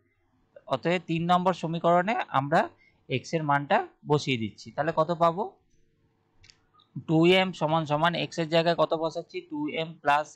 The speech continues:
l divided by two plus y, or y সমান সমান হয়ে যাবে টু এম minus টু এম plus l divided by two সমান সমান কত হবে?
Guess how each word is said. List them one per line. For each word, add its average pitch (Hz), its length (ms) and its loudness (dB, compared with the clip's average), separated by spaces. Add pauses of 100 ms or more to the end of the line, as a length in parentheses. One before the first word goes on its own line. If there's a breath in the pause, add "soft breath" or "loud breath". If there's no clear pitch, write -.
(320)
l 190 40 -8 (580)
divided 143 460 0
by 160 100 2 (120)
two 175 160 0 (420)
plus 151 280 2 (580)
y, 104 40 -12 (960)
or 135 280 4 (720)
y 170 40 -4 (100)
সমান 165 280 -4
সমান 165 260 0
হয়ে 156 180 2
যাবে 156 180 2 (120)
টু 147 100 -4 (260)
এম 175 100 0 (120)
minus 139 460 -2 (840)
টু 147 80 -2 (180)
এম 170 100 2 (140)
plus 147 280 2 (400)
l 175 40 -2 (140)
divided 143 500 2
by 151 120 4 (120)
two 113 160 -8 (800)
সমান 147 360 0
সমান 160 280 -2
কত 151 120 0 (100)
হবে? 160 160 0